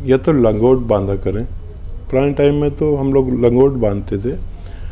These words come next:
अब उसकी जगह skin tight necker आ गया, वो पहना करें। और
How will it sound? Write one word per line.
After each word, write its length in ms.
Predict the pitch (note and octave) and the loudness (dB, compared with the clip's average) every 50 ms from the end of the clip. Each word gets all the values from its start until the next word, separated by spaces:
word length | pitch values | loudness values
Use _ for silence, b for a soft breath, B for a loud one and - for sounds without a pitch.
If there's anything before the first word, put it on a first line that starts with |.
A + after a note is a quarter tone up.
| B B B B B B B B - - | B B B B B B B B -4 0
अब 120 | C#3 D#3+ E3+ F3+ F#3+ F#3+ E3 - - - - - C#3+ | 2 4 6 6 4 4 2 0 -6 -10 -8 -6 -6
उसकी 240 | D3+ C#3+ - - F3 | -6 -4 -2 -2 0
जगह 400 | D#3+ D#3+ D#3+ E3+ E3+ D#3+ C#3+ D#3 | 2 4 4 4 2 2 2 0
skin 420 | D3 - - - - F3 E3 D#3 - | -2 -4 -6 -4 -2 -2 -2 0 0
tight 320 | - C#3+ C3 C#3 C#3 C#3+ - | 2 4 4 4 4 2 2
necker 380 | C3 A#2+ A2+ A2 - B2 A2+ | 0 2 2 2 2 2 2
आ 80 | A2 G2 | 2 2
गया, 240 | F2+ F#2 F#2+ G2 G#2 A#2 | 0 0 -4 -4 -4 -2
वो 140 | B2+ C3+ | -2 -2
पहना 340 | B2+ - - F#2 F2+ F#2 F2 | -2 0 0 0 0 -2 -4
करें। 280 | E2 - - E2+ E2+ E2 - - - - - B B B B B B B B B B B B - - | -6 -6 -8 -10 -10 -10 -12 -12 -12 -12 -12 B B B B B B B B B B B B -6 -2
और 520 | G#2+ G#2 G#2+ A2+ A2+ A#2 A2+ A2 A2 - | 0 2 2 2 4 2 2 2 0 -2